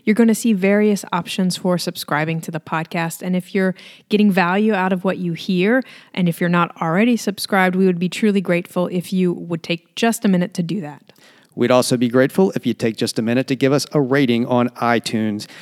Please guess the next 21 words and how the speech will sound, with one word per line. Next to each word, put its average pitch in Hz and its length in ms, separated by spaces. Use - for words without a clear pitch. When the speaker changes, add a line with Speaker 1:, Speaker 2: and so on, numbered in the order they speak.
Speaker 2:
We 127 100
make 127 180
that 120 180
easy 139 260
to 156 120
do. 170 300
Just - 260
go 127 100
to 110 80
leadinglearning 143 640
dot 127 180
com 135 380
slash 117 480
iTunes. 160 600
It'll 123 140
put - 240
you 135 60
in 127 60
the 123 60
right 120 220
place. 147 340